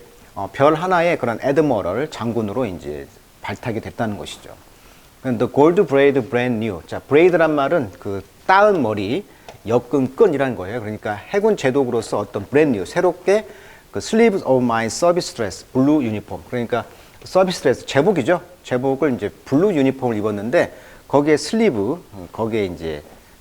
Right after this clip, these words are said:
그 옷깃에 어떤 그 브레이드, 따은 어떤 그 끈을 이제 골드, 골드색을 갖고 있었다는 거죠. 아, "My office", 내 사무실은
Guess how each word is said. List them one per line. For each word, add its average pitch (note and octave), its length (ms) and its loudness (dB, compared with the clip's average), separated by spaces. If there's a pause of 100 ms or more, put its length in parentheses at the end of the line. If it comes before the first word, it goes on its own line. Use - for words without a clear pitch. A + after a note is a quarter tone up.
(100)
그 D2+ 300 -12 (220)
옷깃에 B2+ 580 2
어떤 E2+ 440 -8 (120)
그 C2 320 -12 (100)
브레이드, B2+ 380 2 (960)
따은 F3+ 300 4
어떤 F2 380 -10
그 D2+ 420 -16
끈을 C#3 560 2
이제 D2 240 -14 (160)
골드, B2 280 2 (280)
골드색을 A#2+ 500 0
갖고 - 240 -10
있었다는 F2+ 360 -10
거죠. C#2+ 360 -14 (600)
아, G#2+ 60 -10
"My D3 280 4
office", D#3+ 400 0
내 C#3+ 140 4
사무실은 E3+ 720 -2